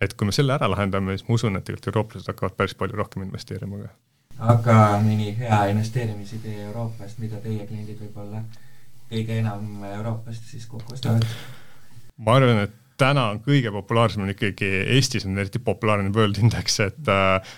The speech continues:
Speaker 1: väga selgelt läheb raha sinna. Äh, see on see koht, kus, äh, võib-olla sinna on tehtud kohaliku turul ka promo erinevate influencerite poolt, et aga,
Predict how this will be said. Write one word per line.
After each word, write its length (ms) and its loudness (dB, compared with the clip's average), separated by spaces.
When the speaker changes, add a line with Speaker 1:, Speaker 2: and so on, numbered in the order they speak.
Speaker 1:
väga 240 2
selgelt 400 0
läheb 240 -2
raha 200 2
sinna. 340 0
Äh, 200 -2
see 140 -2
on 80 -2
see 200 0
koht, 280 -2
kus, 340 -2
äh, 220 2
võib-olla 260 4
sinna 160 0
on 80 -4
tehtud 240 -4
kohaliku 400 0
turul 300 4
ka 160 0
promo 400 6
erinevate 480 0
influencerite 560 -2
poolt, 360 0
et 200 -6
aga, 340 0